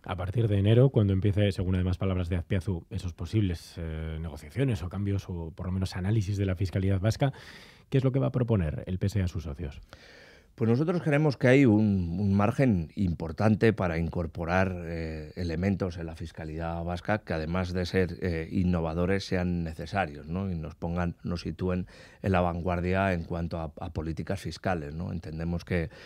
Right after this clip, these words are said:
Speaker 2: hay mucho que profundizar y mucho que debatir, por ejemplo, en torno a la fiscalidad verde, en torno a los incentivos para generar empleo estable y de calidad, mucho más después de tener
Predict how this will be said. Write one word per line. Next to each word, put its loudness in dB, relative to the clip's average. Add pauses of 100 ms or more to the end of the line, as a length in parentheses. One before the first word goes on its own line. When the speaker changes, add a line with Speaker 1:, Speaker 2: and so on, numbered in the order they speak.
(240)
Speaker 2:
hay 8
mucho 6
que 0
profundizar 0
y 0
mucho -2
que -4
debatir, -4
por -8
ejemplo, -6
en -6
torno -6
a -10
la -8
fiscalidad -10
verde, -4 (360)
en -2
torno 4
a 2
los -2
incentivos 0
para -6
generar -4
empleo -4
estable -4
y -4
de -6
calidad, -2
mucho 0
más 4
después -2
de -2
tener -2